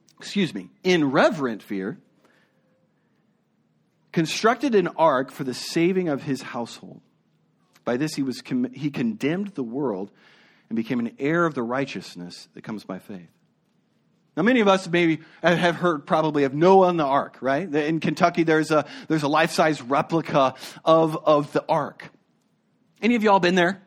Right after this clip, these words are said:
I haven't been there. Any of y'all? Wow, quite a few of y'all been to the ark experience. That's pretty awesome. We should do, like, a church trip out there or something like that, right? That would be super great. Noah,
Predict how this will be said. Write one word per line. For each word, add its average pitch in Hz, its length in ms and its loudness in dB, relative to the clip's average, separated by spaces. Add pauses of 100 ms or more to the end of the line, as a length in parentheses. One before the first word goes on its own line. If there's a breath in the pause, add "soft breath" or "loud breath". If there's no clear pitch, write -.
(140)
I 160 60 -4
haven't 139 140 0
been 120 140 -2
there. 104 100 -6
Any 160 140 0
of - 20 2
y'all? 165 240 2 (120)
Wow, 151 260 -6 (200)
quite - 140 -10
a 311 40 -18
few - 200 -6
of 233 80 -8
y'all 90 100 -8
been 101 200 -10
to 104 40 -12
the 101 80 -6
ark 98 220 -12
experience. 98 360 -14
That's - 140 -18
pretty 302 220 -10
awesome. - 400 -14 (1600 soft breath)
We 208 80 -2
should - 140 -10
do, 302 100 0
like, 196 180 -2
a 110 40 -6
church - 400 -10
trip - 240 -10
out 80 160 -12
there 95 80 -10
or 85 60 -12
something - 220 -16
like 90 140 -14
that, - 160 -16
right? 147 320 -8 (140)
That - 120 -8
would 294 80 -6
be 123 100 -4
super - 300 -8
great. 107 400 -4 (2250)
Noah, 170 480 4